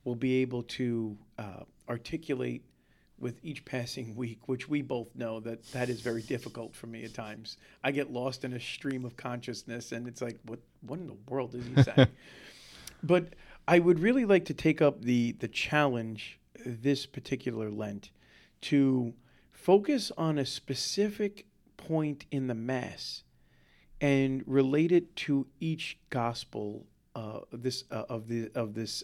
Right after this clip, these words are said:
Speaker 1: season of Lent. I want to speak about, and, and I want us to meditate on this moment in the Mass, and I'm gonna refer to it back in, uh, over and over again throughout the six or seven weeks here of Lent,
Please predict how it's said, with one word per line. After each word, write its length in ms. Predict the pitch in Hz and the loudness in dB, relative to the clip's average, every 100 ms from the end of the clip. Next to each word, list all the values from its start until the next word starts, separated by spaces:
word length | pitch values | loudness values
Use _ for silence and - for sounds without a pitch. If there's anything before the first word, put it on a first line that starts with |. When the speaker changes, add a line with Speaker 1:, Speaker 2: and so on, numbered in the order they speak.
| - | -10
Speaker 1:
season 440 | 131 - 131 113 107 | -8 -4 -2 -2 -4
of 100 | 104 | -4
Lent. 340 | 110 104 - _ - - - - - - - - - - | -6 -6 -12 _ -20 -20 -20 -20 -20 -20 -20 -20 -20 4
I 80 | 156 | 6
want 200 | 185 349 | 6 4
to 40 | 208 | 2
speak 380 | - 190 165 | 0 0 2
about, 380 | 151 139 131 131 - | 2 4 4 2 0
and, 200 | 131 127 | 0 2
and 100 | 127 | 0
I 40 | |
want 200 | 139 208 | 0 -2
us 100 | 208 | -2
to 100 | - | -2
meditate 540 | 139 139 135 - 127 127 | 2 2 0 0 -2 0
on 380 | 120 117 117 - - 113 | -2 -4 -6 -10 -14 4
this 280 | 165 202 - | 6 6 2
moment 500 | 139 139 139 135 131 | 2 2 2 0 -2
in 100 | 123 | -4
the 80 | 117 | -4
Mass, 340 | 107 104 - | -6 -8 -2
and 100 | 127 | 0
I'm 80 | 127 | 2
gonna 200 | 143 175 | 2 4
refer 420 | 156 147 - 143 | 4 4 6 6
to 140 | 127 127 | 6 0
it 140 | 123 | 2
back 280 | 127 127 123 | 0 0 -4
in, 140 | 120 131 | -8 -4
uh, 180 | 117 117 - | -4 -4 -2
over 260 | 135 131 131 | 0 2 0
and 80 | 123 | 0
over 260 | 135 123 113 | 0 0 -4
again 340 | 113 110 107 - - - - - _ _ _ - - - - | -4 -6 -10 -18 -20 -20 -20 -20 _ _ _ -20 -20 -18 -2
throughout 420 | 143 139 131 127 | 2 4 2 -2
the 420 | 123 113 107 - | -4 -2 -6 -6
six 320 | - 143 - | -4 -4 -2
or 40 | 127 | -2
seven 380 | - 123 117 113 | 2 2 2 -2
weeks 260 | 120 - | -4 -4
here 280 | 120 110 107 | -2 -2 -2
of 180 | 123 104 | -4 -4
Lent, 320 | 117 131 113 | -2 -2 -4